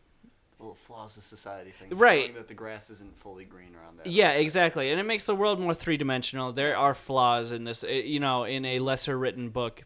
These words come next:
Speaker 2: there, this magical world would have been perfect.
Speaker 1: Yeah.
Speaker 2: Um, aside from the evil wizard who's trying to destroy everyone.
Speaker 1: <laughs>
Speaker 2: So,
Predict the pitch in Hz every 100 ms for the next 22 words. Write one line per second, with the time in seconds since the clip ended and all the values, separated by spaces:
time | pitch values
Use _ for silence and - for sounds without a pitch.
0 | _ 127 120 110 - _ _ - - 143
1 | 151 139 - 131 127 120 117 113 113 110
2 | 113 107 101 - 113 104 92 101 - -
3 | 104 76 - - 117 117 113 101 110 _
4 | _ - 131 156 127 127 123 - 110 107
5 | 101 98 104 - - - 120 117 110 107
6 | 104 104 101 117 - 120 113 101 104 104
7 | 104 - 101 98 101 - 110 95 101 -
8 | - - - - 123 - 139 123 117 110